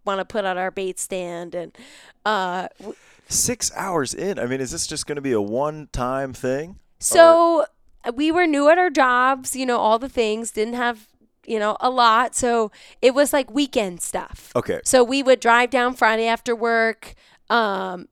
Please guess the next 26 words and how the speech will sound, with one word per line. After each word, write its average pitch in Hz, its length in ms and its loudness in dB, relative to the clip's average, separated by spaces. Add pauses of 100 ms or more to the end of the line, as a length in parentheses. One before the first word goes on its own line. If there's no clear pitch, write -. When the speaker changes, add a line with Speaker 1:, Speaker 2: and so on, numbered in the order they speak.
Speaker 1:
ride 226 480 4
in, 240 180 2
like, 220 160 -2
Saturday 214 420 4
morning, 208 480 -2
and 202 140 -4
then 196 140 -2
have 196 420 -4
really 247 280 -2
just 220 240 -2
one 208 280 -2
night. 202 380 -4 (120)
If 220 200 -4
we 240 160 -4
were 208 140 -2
really 233 340 0
ambitious, 220 480 -2
Speaker 2:
And 240 80 -4
Speaker 1:
Friday 208 240 2
Speaker 2:
camping - 160 0
Speaker 1:
night, 208 100 0
Speaker 2:
out 202 140 -2
there? 220 100 0
Speaker 1:
Saturday 214 220 -2
night. 214 320 -2
Yep, 240 220 2